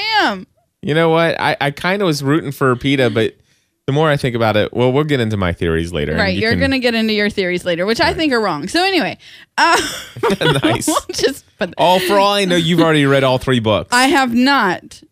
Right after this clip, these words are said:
Speaker 1: You haven't even purchased the third book yet, so I
Speaker 2: Yeah, but
Speaker 1: can't.
Speaker 2: you, we were at Walmart in the book aisle there for a while.
Speaker 1: I read the first four sentences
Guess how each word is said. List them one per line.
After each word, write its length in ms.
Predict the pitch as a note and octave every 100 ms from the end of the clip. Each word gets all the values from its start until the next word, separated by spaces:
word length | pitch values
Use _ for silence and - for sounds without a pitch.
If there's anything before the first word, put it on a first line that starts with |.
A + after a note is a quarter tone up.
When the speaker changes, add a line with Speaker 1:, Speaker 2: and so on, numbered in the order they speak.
| _
Speaker 1:
You 140 | A3
haven't 240 | D4 C#4 C#4+
even 180 | D4
purchased 360 | C#4 F4 F4+ -
the 100 | C#4
third 280 | - C#4 B3
book 180 | A3 G3+
yet, 240 | G3+ F3+
so 140 | - A#3+
I 80 |
Speaker 2:
Yeah, 100 | F#3+
but 80 | F3
Speaker 1:
can't. 120 | E3
Speaker 2:
you, 160 | F3+ G#3+
we 200 | D#3 E3+
were 140 | A#3+ F#3
at 240 | D3+ A#2 -
Walmart 520 | C3 C#3 C#3+ C3 B2+
in 160 | - A2+
the 60 | A2
book 240 | B2 B2+
aisle 220 | A2+ G#2+
there 180 | G#2 G#2
for 160 | G#2 G#2
a 80 | G2
while. 400 | G#2 F#2+ F2+ F#2
Speaker 1:
I 100 | B3+
read 240 | B3+ C#4
the 80 | B3+
first 300 | B3+ D4 -
four 180 | D4 D4+
sentences 680 | D4 D4 B3+ A#3+ G#3 F3